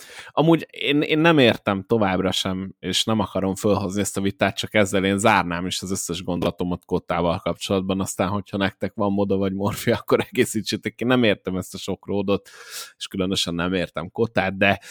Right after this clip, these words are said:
hát jönnek a sztárok, úgyhogy ha másért, akkor ezért ne, egy kicsit hype-olódva vagyok azért itt, uh, Raikkonenben én, én bízom, és hogyha lezártuk a gondolatot,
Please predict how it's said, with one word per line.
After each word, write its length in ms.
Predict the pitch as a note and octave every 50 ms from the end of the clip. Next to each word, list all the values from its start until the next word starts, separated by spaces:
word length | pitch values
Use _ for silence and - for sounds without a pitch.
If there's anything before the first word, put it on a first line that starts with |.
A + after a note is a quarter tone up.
| - - -
hát 180 | - B2 - -
jönnek 300 | C3+ C3 B2 G#2 - -
a 40 |
sztárok, 760 | - - - - D#3 E3+ E3 D#3 D3+ C#3 B2 - - - - -
úgyhogy 360 | _ C#3 C3 A#2 - A2+ - -
ha 80 | G2
másért, 440 | G2 A2+ A#2 A2 G2+ - - G#2 F#2
akkor 260 | F2 - - A2 F#2+
ezért 300 | G#2 A#2+ A2+ A2 F#2+ F2+
ne, 140 | G2 G2 G2+
egy 280 | - - A2 A2+ - -
kicsit 420 | - - - - G#2+ - - _ _ -
hype-olódva 760 | - G#2+ F#2+ F2+ F2+ - _ F#2 F2+ F2 E2+ E2+ D#2+ F2 E2 D#2+
vagyok 340 | E2+ E2+ F2 E2+ E2+ -
azért 420 | - E2+ - - F2 F2 - _ -
itt, 260 | G2 E2+ - _ _
uh, 560 | F#2+ F#2+ F#2 F#2+ F#2 F#2 F#2+ F#2 F#2 G#2 D#2 D#2+
Raikkonenben 760 | A#2 A#2 A2+ G2+ - - G2 F2+ E2 D#2+ E2+ E2+ E2+ E2+
én, 240 | E2 E2 E2 E2 - _
én 320 | - F2 F2 E2+ G2+ - _ _
bízom, 460 | _ F#2+ F2+ E2 D#2+ - F2 F2+ G2+
és 160 | G#2+ - -
hogyha 440 | - G#2 - - A2 G#2 G2+ G2+ - - - - - - - - -
lezártuk 640 | _ A#2+ C3 C3+ - - A2 F#2 E2+ - - - -
a 300 | A2+ G#2 F#2 - - _ _ _ _
gondolatot, 720 | - A2+ A2+ A2 G#2 G#2+ A2 G2 - - B2 A#2+ A#2 -